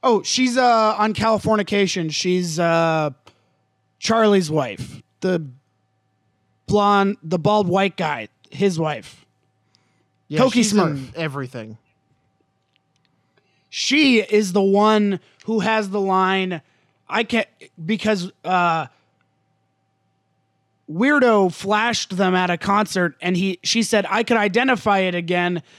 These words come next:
Speaker 1: It looked like a penis, only smaller." That's her.
Speaker 2: <laughs> Get it? 'Cause emasculation.
Speaker 1: Yeah, I just wanted to point it out 'cause I was like, "Is that?" Oh, it is.
Speaker 2: Yep.
Speaker 1: Oh, boy.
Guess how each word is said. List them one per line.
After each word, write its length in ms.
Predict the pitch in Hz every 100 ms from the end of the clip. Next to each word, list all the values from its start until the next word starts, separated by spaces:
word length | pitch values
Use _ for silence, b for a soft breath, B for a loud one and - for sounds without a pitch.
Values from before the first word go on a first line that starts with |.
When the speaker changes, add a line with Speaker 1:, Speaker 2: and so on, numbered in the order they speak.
| b b
Speaker 1:
It 120 | -
looked 220 | 214 226
like 160 | 226 208
a 80 | 196
penis, 500 | - 233 214 170 -
only 260 | 185 175
smaller." 680 | 165 - 190 175 151 107 101 _
That's 400 | - 302 196 226
her. 200 | 262 269
Speaker 2:
<laughs> 60 | 220
Get 240 | 262 262
it? 160 | 269 196
'Cause 400 | - 240 202 - b b b b b _ _ -
emasculation. 1800 | 254 247 233 226 - 269 269 285 311 - 247 202 165 185 262 233 208 185 - - - - -
Speaker 1:
Yeah, 400 | 247 226 170 - _
I 120 | -
just 180 | 247 262
wanted 160 | 254 247
to 80 | 226
point 200 | 170 226
it 40 | 214
out 140 | 208
'cause 120 | 202
I 80 | 196
was 120 | 202
like, 160 | 202 196
"Is 180 | 254 208
that?" 320 | 233 220 214
Oh, 420 | 196 196 185 156 127 -
it 180 | 139 175
is. 460 | 151 143 135 - - _ _
Speaker 2:
Yep. 300 | 143 143 143 _ _ _ _ _ _ _ _ _ 175
Speaker 1:
Oh, 260 | 180 196 175
boy. 560 | 147 160 147 117 107